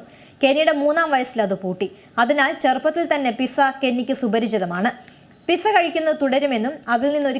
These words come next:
കരിയർ സൃഷ്ടിക്കാൻ ആഗ്രഹിക്കുന്നെന്നും കെന്നി പറയുന്നു. ജോലിക്കിടയിൽ സഹപ്രവർത്തകനൊപ്പം മിക്കപ്പോഴും പിസ്സ വാങ്ങി കഴിച്ചിരുന്നു. അങ്ങനെയിരിക്കെ ഒരിക്കൽ സഹപ്രവർത്തകൻ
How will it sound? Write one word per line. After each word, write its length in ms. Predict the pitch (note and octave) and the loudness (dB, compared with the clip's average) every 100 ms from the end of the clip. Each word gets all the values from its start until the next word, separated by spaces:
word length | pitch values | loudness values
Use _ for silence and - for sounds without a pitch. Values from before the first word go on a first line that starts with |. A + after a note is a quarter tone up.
| C4 | 0
കരിയർ 260 | A#3+ C#4+ D4 | 2 2 0
സൃഷ്ടിക്കാൻ 400 | C#4 C#4 B3+ A#3+ | -4 -2 0 2
ആഗ്രഹിക്കുന്നെന്നും 720 | A#3 A#3+ C4+ C#4 C4 A3+ F3+ - | 0 0 0 0 -2 -2 -4 -2
കെന്നി 200 | A3+ G3 | -2 0
പറയുന്നു. 320 | F#3 F3+ F#3+ A#3 - - - - | -2 -2 -2 -4 -8 -20 -14 -2
ജോലിക്കിടയിൽ 540 | B3 C4 C#4 D4 C#4 D4+ | 0 0 0 2 2 0
സഹപ്രവർത്തകനൊപ്പം 920 | C#4+ C4+ C4 C#4+ C#4+ C#4+ C#4 C4+ C4+ | 0 0 2 0 2 0 0 -2 -2
മിക്കപ്പോഴും 500 | B3+ E4 E4+ C#4 A#3 | -2 0 0 0 -2
പിസ്സ 180 | A#3+ D4+ C#4+ | -4 0 0
വാങ്ങി 200 | A3+ G#3+ | 0 0
കഴിച്ചിരുന്നു. 440 | G3 F#3 G3 F#3+ A3 - - - - - C4+ | -2 -2 -4 -4 -6 -8 -20 -20 -16 -2 0
അങ്ങനെയിരിക്കെ 640 | F4 G4 D#4+ A#3 C4+ D#4+ B3 | 2 0 0 0 0 -2 0
ഒരിക്കൽ 320 | C4 C#4 D4+ | -2 0 0
സഹപ്രവർത്തകൻ 720 | D4 C4 - D#4+ C#4+ C4+ | 0 -2 0 0 0 0